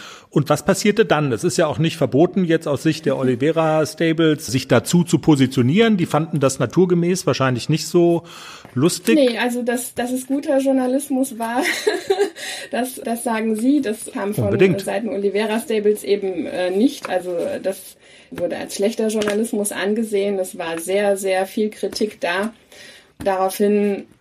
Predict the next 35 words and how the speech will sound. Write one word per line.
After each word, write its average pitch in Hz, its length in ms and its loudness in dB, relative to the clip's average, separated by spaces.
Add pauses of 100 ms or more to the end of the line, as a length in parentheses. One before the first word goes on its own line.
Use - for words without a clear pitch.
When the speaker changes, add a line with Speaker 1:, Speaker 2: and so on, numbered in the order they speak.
(140)
Speaker 2:
haben 190 320 -4
wir 180 240 0
uns 180 200 -4
eben - 300 -6
auch 165 200 -6
überlegt, 170 420 -8
diesen 170 200 -12
runden 165 340 -6
Tisch 165 240 -4
zu - 120 -14
machen, 156 440 -6
weil 170 520 -2 (200)
dieses 220 260 2
dogmatische, 196 920 0 (180)
ähm, 180 360 -4
nur 202 140 0
das, 202 260 0
was 190 240 -4
wir 226 420 0
reiten, 190 540 -2
ist - 240 -10
richtig, 196 580 -4
innerhalb 202 440 0
einer 190 200 0
bestimmten 196 420 -4
Reiteweise. 170 760 -2
Wir 175 100 -4
haben 190 140 0
uns 202 100 -2
jetzt - 180 -4
natürlich 175 440 -6
diese 180 260 -8
vertikale - 640 -6
Schule 196 300 -2
herausgegriffen. 175 960 -2